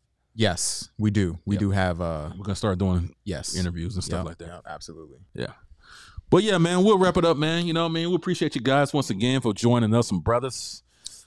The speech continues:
Speaker 2: You know what I'm
Speaker 1: Ooh,
Speaker 2: saying?
Speaker 1: this
Speaker 2: Please
Speaker 1: is,
Speaker 2: like,
Speaker 1: this
Speaker 2: comment,
Speaker 1: is
Speaker 2: subscribe.
Speaker 1: last one, last one, last one, last
Speaker 2: Please
Speaker 1: one.
Speaker 2: like, comment, subscribe. Please like, comment, subscribe.
Speaker 1: Jay Adams says, uh, "Where does Alex land on the pound for pound list if he beats Izzy?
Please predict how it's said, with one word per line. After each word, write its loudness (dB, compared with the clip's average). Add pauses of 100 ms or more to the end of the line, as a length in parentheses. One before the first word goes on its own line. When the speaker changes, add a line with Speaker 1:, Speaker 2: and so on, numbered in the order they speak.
(680)
Speaker 2:
You 4
know 8
what 4
I'm 2
Speaker 1:
Ooh, 0
Speaker 2:
saying? 4
Speaker 1:
this 6
Speaker 2:
Please 4
Speaker 1:
is, 2
Speaker 2:
like, 4
Speaker 1:
this 4
Speaker 2:
comment, 6
Speaker 1:
is -2
Speaker 2:
subscribe. 2
Speaker 1:
last 4
one, 2
last 2
one, -4
last -6
one, -16
last -12
Speaker 2:
Please 2
Speaker 1:
one. 2
Speaker 2:
like, -2
comment, 0
subscribe. 2
Please 2
like, 0
comment, -4
subscribe. -2
Speaker 1:
Jay 0
Adams 2
says, -4
uh, -4
"Where 4
does 2
Alex 0
land -2
on 0
the -2
pound -2
for -16
pound 0
list -4
if -12
he -10
beats -10
Izzy? -12